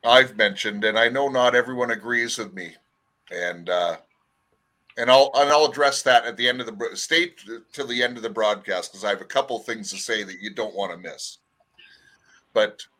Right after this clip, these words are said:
again, you know, when you look at the Ten Commandments, this is a loving father saying, "Look, if you do this stuff,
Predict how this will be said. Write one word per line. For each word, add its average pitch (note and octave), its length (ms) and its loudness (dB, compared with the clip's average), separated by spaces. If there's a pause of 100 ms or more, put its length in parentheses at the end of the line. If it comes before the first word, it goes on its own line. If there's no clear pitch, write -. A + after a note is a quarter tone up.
(220)
again, A#2+ 640 0 (1200)
you C3+ 140 -8
know, C3+ 140 2
when B2+ 220 -4
you B2+ 100 -4
look C#3+ 220 -2
at - 100 -2
the C3+ 60 -2
Ten B2 340 0
Commandments, A2 680 -2
this A2+ 240 -6
is - 80 -6
a A2 80 -2
loving A#2+ 560 -2
father G#2 580 2
saying, G#2+ 520 -2 (280)
"Look, B2 240 -8
if A#2+ 140 -8
you A#2+ 100 -8
do F3 260 -4
this C#3 260 2
stuff, - 580 0